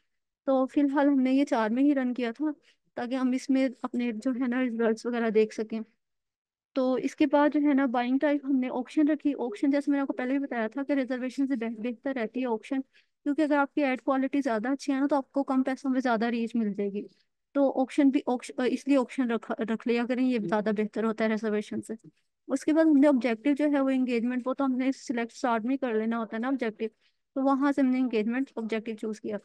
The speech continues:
अब ये जो एक campaign है ना, इसके अंदर हमने four total एड सेट्स बनाए हैं,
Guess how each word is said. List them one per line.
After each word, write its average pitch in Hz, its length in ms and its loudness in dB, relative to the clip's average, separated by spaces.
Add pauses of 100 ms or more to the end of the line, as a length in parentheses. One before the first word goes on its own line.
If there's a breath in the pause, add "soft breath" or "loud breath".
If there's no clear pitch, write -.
(520)
अब 277 200 0
ये 302 160 4
जो 330 280 -2
एक 277 180 -2
campaign 277 360 2
है 247 80 0
ना, 269 80 2
इसके 285 200 0
अंदर 269 180 2
हमने 262 240 4
four 262 400 -2
total 262 320 -2
एड 214 160 2
सेट्स 220 300 -6
बनाए 220 280 -4
हैं, 262 140 -4